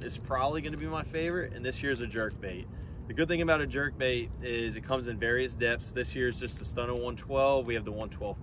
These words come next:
plus. There's hundreds and hundreds of other jerk baits out in the market. And when you're panning around and you see them bass, you can get this bait just above 'em, which seems like is a big key whenever it comes down to using the forward-facing sonar.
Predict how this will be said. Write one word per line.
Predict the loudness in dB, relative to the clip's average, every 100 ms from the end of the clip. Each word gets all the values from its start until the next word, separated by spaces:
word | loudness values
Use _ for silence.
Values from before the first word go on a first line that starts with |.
| -6
plus. | 0 2 2 -2 -8 -8 -8 -8 -8 -8
There's | -8 -6
hundreds | -2 2 4 2 0
and | -4
hundreds | -2 -2 -2 0
of | 2
other | 2
jerk | 2 0 0
baits | -2 0
out | 0
in | 0
the | -2
market. | 0 0 0 -4 -6 -10 -10 -10 -10 -10 -8
And | -4
when | 2
you're | 4
panning | 4 0 0 2 0
around | 0 2 2 4
and | 2 0
you |
see | -2 -2 0
them | 2
bass, | 6 6 6 4 -2
you | -2 -2
can | 0 -2
get | -2 -2 -2
this | -4 0
bait | 2 4 2 -2 -8 -10 -10 -6
just | 4 4 4
above | 2 4 6 6
'em, | 4 -4 -6 -8 -8
which | -6 -6
seems | -4 -4 0
like | 2 2
is | 0
a | -4
big | 0 0 0
key | -4 -2 0
whenever | -2 -2 -2 -4
it |
comes | -4 -6 -4
down | -4
to | -2
using | -2 -2 -4
the |
forward-facing | -6 -4 -4 -4 -6 -6 -8
sonar. | -6 -4 -4 -6